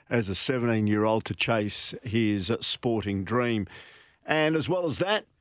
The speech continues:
uh, the other big story is last night, five West Australians in the Australian T twenty side.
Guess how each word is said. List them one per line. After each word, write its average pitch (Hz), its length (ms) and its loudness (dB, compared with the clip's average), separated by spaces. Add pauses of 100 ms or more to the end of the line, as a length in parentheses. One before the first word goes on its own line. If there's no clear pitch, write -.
(120)
uh, 131 160 4
the 131 140 -2
other 139 200 0
big 113 260 -2
story 139 640 0
is 151 320 0
last 156 380 2
night, 175 320 0 (160)
five 151 360 2
West 143 240 0
Australians 151 840 -2 (180)
in 131 140 2
the 123 80 0
Australian 139 440 0
T 147 200 0
twenty 160 320 0
side. 98 360 0